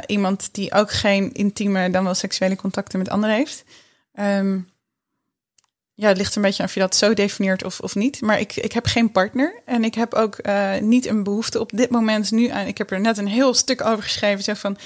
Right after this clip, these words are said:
ik, ik kies ervoor om geen partner te hebben.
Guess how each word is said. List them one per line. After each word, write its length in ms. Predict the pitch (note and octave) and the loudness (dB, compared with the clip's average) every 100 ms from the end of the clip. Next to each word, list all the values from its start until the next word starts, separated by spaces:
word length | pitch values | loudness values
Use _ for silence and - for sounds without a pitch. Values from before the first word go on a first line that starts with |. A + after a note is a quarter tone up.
| - - - | -16 -16 -12
ik, 240 | - G#3+ - | -6 -6 -6
ik 220 | - A#3 - | -4 -4 0
kies 240 | D#4+ - | 0 2
ervoor 420 | A#3+ A3+ A3+ G#3+ | 0 -2 0 0
om 100 | G3+ | 0
geen 280 | G3+ G3+ G3+ | 0 -2 0
partner 340 | G#3 G3 G3 F#3+ | 0 0 -2 -4
te 100 | F#3+ | -4
hebben. 400 | G3 F#3+ F#3 | -2 -2 -4